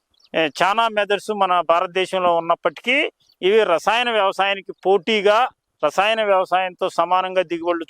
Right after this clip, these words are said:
చూపిలేని పరిస్థితుల్లో, ఓ, రసాయన వ్యవసాయానికి పోటీగా దాంతోపాటు సమానంగా దిగుబడులు సేంద్రియ వ్యవసాయం చే-, తీసుకొచ్చే అవకాశాలు ఏంటి అని మనం నిశ్చితంగా పరిశీలించి,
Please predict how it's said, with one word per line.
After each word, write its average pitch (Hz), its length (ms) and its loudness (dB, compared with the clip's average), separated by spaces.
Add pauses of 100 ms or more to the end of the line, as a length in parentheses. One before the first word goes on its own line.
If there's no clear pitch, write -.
చూపిలేని 170 400 -2
పరిస్థితుల్లో, 175 760 0 (680)
ఓ, 185 360 4
రసాయన 202 460 0
వ్యవసాయానికి 196 720 -2
పోటీగా 196 600 2
దాంతోపాటు 202 760 0
సమానంగా 190 500 0
దిగుబడులు 180 500 -4
సేంద్రియ 214 420 0
వ్యవసాయం 180 520 0 (120)
చే-, 170 460 -2
తీసుకొచ్చే 180 500 -2
అవకాశాలు 175 600 0
ఏంటి 180 300 -2
అని 175 120 -2
మనం 160 280 -4
నిశ్చితంగా 180 440 -4
పరిశీలించి, 170 680 -2